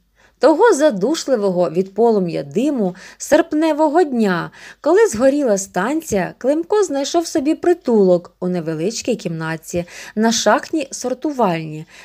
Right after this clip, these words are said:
де була колись вагова. Товсті кам'яні стіни ваговою і ззовні і зсередини були густо вкриті чорною киптявою. Ззовні від вугільної куряви і штибу, що лежав тут таки одразу за ваговою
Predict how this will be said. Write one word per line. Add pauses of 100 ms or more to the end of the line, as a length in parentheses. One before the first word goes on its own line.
де
була
колись
вагова. (340)
Товсті
кам'яні
стіни
ваговою
і
ззовні
і
зсередини
були (220)
густо
вкриті
чорною
киптявою. (340)
Ззовні
від
вугільної
куряви (240)
і
штибу, (220)
що
лежав
тут (120)
таки
одразу
за
ваговою